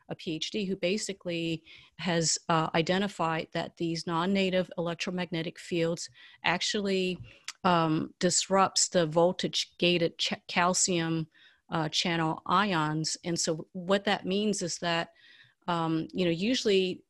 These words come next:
calcium remains outside of the cells, but when you're exposed to these, um, you know, non-native electromagnetic fields, it actually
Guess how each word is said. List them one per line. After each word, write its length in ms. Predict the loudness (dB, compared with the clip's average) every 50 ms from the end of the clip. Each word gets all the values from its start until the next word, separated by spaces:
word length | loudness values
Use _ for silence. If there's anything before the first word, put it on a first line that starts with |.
| -18 -14 -8
calcium 540 | -4 -2 0 0 0 -2 -2 -2 -2 -2
remains 460 | 0 0 0 2 2 2 2 0 -2 -2 -4
outside 480 | -6 -4 -2 -2 -2 0 0 0 0
of 80 | -2 -2
the 60 | -2
cells, 520 | -2 -2 -2 -2 -2 -2 -2 -2 -4 -6 -6 -2
but 200 | -2 -2 -2 -2 -4
when 220 | -4 -2 -2 0
you're 100 | -2 -4
exposed 480 | -4 -4 -6 -4 0 0 0 0 0 -2
to 100 | -4 -4
these, 380 | -4 -2 -2 0 0 -2 -4 -6 -12 -18 -20 -20 -20 -12 -4
um, 420 | -2 0 2 2 0 0 -2 -6 -8 _ -2
you 160 | 0 0 2
know, 280 | 2 2 0 -2 -4 -2
non-native 720 | 0 2 2 4 2 2 0 0 0 0 0 0 -2 -4 -4
electromagnetic 800 | -2 0 0 0 -2 -4 -6 -6 -8 -6 -4 -4 -2 -4 -4 -6
fields, 640 | -8 -4 0 2 4 4 4 4 2 0 -2 -4 -6 _ -18 -20 -20 _ _ _ _ -8
it 180 | -2 0 2 4
actually 520 | 4 4 4 2 0 0 0 -2 -2 -4